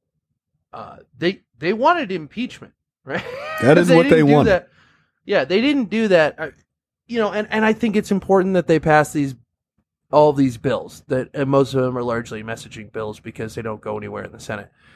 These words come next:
Speaker 1: It's not that they get voted down. They don't even get brought up.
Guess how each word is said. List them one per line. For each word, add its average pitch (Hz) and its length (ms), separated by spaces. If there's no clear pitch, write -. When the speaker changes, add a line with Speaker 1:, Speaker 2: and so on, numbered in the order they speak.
Speaker 1:
It's 135 140
not 165 160
that 143 80
they 143 120
get 131 280
voted 127 320
down. 120 400
They 120 100
don't 127 260
even 117 180
get 107 180
brought 104 200
up. 107 160